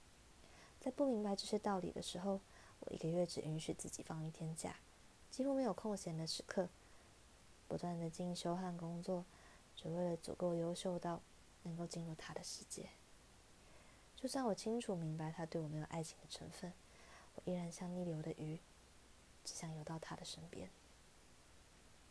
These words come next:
我也曾经做过疯狂的事，现在想想就挺好笑的。当时我怕他觉得厌烦，不敢太常打扰他。我一周只联系他一次，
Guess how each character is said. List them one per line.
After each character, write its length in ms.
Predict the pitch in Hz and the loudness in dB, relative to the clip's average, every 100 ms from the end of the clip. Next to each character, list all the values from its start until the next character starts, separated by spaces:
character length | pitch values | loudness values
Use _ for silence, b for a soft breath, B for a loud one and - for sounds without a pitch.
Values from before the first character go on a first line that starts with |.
| - - - B B B - | -18 -18 -16 B B B 6
我 80 | 294 | 8
也 80 | |
曾 220 | 262 202 190 | 8 6 4
经 180 | 214 | 4
做 100 | 220 | 6
过 100 | 208 190 | 6 4
疯 200 | 185 190 | 4 2
狂 160 | - | 0
的 80 | 190 | -2
事， 240 | - - 185 - B B B B | 0 0 0 -4 B B B B
现 180 | - 240 | -4 2
在 100 | 240 | 2
想 220 | 226 175 | 4 2
想 160 | 185 151 | 0 0
就 100 | 156 | 0
挺 200 | 160 165 | 0 -4
好 140 | 160 - | -8 -6
笑 260 | - - | -2 0
的。 140 | - 214 - - - B B B B B - - - | -2 -6 -10 -20 -18 B B B B B -20 -20 -4
当 180 | 208 214 | 0 2
时 140 | - | 4
我 80 | 180 | 2
怕 160 | - 196 | 4 2
他 140 | 196 | 2
觉 140 | - | 2
得 80 | 165 | 0
厌 260 | 175 180 165 | 2 0 0
烦， 320 | - 156 165 - B B B B | 0 0 -2 -6 B B B B
不 60 | |
敢 120 | - 165 | -2 -2
太 160 | 185 | -2
常 240 | 175 160 160 | -2 -2 -4
打 140 | 151 | -2
扰 160 | 160 160 | 0 -2
他。 320 | - 196 208 - - - - - - - - - - | -4 -4 -4 -8 -18 -18 -18 -20 -18 -20 -20 -16 -8
我 100 | - | 0
一 120 | 269 262 | 4 6
周 180 | 254 | 6
只 180 | 254 180 | 6 4
联 200 | 170 165 | 4 4
系 140 | - 196 | 4 2
他 180 | - - | 0 -8
一 60 | 170 | -4
次， 320 | - - | 0 2